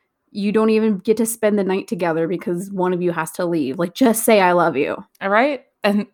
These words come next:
Speaker 2: when she, <laughs> when they meet up at a camp at one point, she's like, "It smells like piss and blood." <laughs> And, like, then they, like,
Speaker 1: <laughs>
Speaker 2: I don't know, I guess make
Speaker 1: Hook
Speaker 2: love
Speaker 1: up.
Speaker 2: or whatever. Yeah, hook up. But, yeah, just say it. It,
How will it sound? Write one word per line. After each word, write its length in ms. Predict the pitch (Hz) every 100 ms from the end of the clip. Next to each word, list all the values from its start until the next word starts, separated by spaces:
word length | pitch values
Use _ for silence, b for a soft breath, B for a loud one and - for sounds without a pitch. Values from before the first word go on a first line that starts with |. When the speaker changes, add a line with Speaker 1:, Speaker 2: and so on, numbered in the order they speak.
| -
Speaker 2:
when 180 | 185
she, 460 | 180 - 180 190 202
<laughs> 360 | 160 151 _ -
when 80 | 180
they 140 | 180
meet 180 | 180 175
up 160 | 165 190
at 60 |
a 80 | 190
camp 400 | - 147 131 143
at 120 | 160
one 240 | - 165 165
point, 440 | 170 165 165 165
she's 280 | - 156 143
like, 240 | 143 139 -
"It 120 | 156
smells 440 | - 165 160 160
like 320 | 165 147 -
piss 320 | - - 156 160
and 180 | 147
blood." 460 | 143 147 151 151 139
<laughs> 120 | 190
And, 80 | 233
like, 220 | 226 220
then 160 | 208 202
they, 120 | 214
like, 360 | 233 302 302 - B B
Speaker 1:
<laughs> 260 | B _ -
Speaker 2:
I 100 | -
don't 160 | 175
know, 380 | 139 143 151 165 _ -
I 80 | -
guess 240 | 131 151
make 180 | 147 131
Speaker 1:
Hook 100 | 202
Speaker 2:
love 140 | 113 147
Speaker 1:
up. 60 |
Speaker 2:
or 100 | 165 165
whatever. 360 | 170 170 180
Yeah, 240 | 175 151 156
hook 200 | 170 170
up. 340 | 147 160 180 -
But, 260 | 156 - - b b b -
yeah, 160 | 247 180
just 200 | 220 -
say 320 | 247 320 165
it. 120 | - _ - - _ -
It, 180 | 180